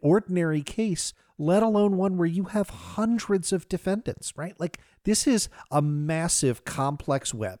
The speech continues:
right? So, yes, it is my view. I think you are exactly correct that what D O J is waiting to do is, uh, to get all of the evidence in, uh, so that they can charge the Proud Boys leaders, Oath Keepers leaders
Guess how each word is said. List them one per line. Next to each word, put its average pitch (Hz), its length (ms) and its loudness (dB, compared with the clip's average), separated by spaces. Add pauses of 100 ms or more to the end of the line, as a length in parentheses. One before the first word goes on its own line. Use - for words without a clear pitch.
right? 135 220 -6
So, 165 440 4 (640)
yes, - 540 0 (600)
it 170 160 8
is 165 180 8
my 165 340 4
view. 127 280 0
I 123 120 0
think 151 200 -4
you 143 140 4
are 131 180 2
exactly 139 600 -2
correct 110 260 -8
that - 80 -12
what - 140 -18
D 185 100 0
O 202 60 2
J 165 140 0
is 127 120 2
waiting 131 280 0
to 131 100 0
do 104 180 -2
is, 101 220 -4 (260)
uh, 120 240 0 (100)
to 135 120 0
get 117 220 -4 (220)
all 156 320 4
of 175 120 2
the 180 140 4
evidence 175 380 2
in, 95 260 -6 (440)
uh, 120 260 -4
so 131 220 2
that 120 160 2
they 127 100 0
can 123 200 -2
charge 117 480 0
the 110 240 -6
Proud 110 340 -4
Boys 165 240 4
leaders, 165 400 4 (380)
Oath 165 240 6
Keepers 165 360 4
leaders 156 440 2